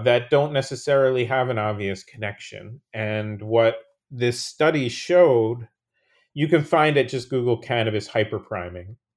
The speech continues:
uh, for the study or for some longer explanations, but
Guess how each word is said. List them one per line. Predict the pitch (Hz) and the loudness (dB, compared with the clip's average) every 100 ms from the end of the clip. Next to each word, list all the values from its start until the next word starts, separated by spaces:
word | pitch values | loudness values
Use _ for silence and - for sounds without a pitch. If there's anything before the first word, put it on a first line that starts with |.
| _ _ | _ _
uh, | 113 98 95 104 | -6 -4 -4 -8
for | - | -8
the | 101 | -8
study | 104 - 104 98 95 | -6 -2 -2 0 -2
or | 98 | -2
for | - 104 95 90 | -4 -6 -4 -6
some | - 95 90 95 | -10 -14 -14 -10
longer | 104 98 98 92 | -4 -4 -2 -6
explanations, | 87 - 101 101 104 107 92 | -8 -10 -6 -6 -6 -10 -8
but | - 107 | -2 -2